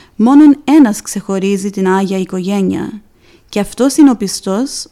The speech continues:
ο δίκαιος, ο ταπεινός και ενάρετος Σιμεών, που ζει ευλαβικά στην Ιερουσαλήμ. Ανήκει στην ομάδα εκείνη που περιμένει καρτερικά να δει τον ερχομό του σωτήρα.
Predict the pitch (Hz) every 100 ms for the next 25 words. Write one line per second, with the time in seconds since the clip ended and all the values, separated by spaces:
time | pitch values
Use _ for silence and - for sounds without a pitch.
0 | _ - 190 180 202 202 226 269 - -
1 | 202 202 190 190 196 262 - 254 208 196
2 | 196 196 214 208 - 196 202 240 180 185
3 | 185 - _ _ _ 214 202 180 277 311
4 | 220 196 185 - 185 233 240 - 208 196
5 | 196 - 196 233 185 180 185 202 - _
6 | _ _ _ - 208 214 302 - 311 262
7 | 202 196 240 302 285 202 180 180 208 _
8 | _ 208 220 214 214 262 294 277 240 233
9 | 220 226 254 185 185 202 226 214 196 196
10 | 185 196 196 190 185 - 226 185 160 180
11 | 190